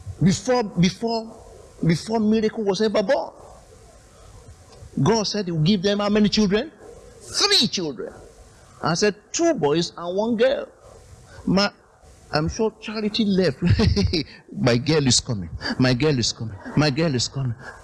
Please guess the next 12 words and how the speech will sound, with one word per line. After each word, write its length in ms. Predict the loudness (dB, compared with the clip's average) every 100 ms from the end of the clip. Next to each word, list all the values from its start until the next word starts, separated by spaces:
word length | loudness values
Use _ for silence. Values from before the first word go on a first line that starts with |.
| -4
Did 220 | 0 0 2
God 220 | 2 4
say 180 | 2 0
the 160 | 0
one 320 | 0 0 0 -2
coming 300 | -2 0 0
next 220 | 2 2 0
will 80 |
be 120 | 0 0
a 40 |
girl? 380 | 2 0 0 -4 -14 -20 -20 -20 -16 -14 -4 -4 -4 -12 -20 -20 -2
But, 220 | 0 0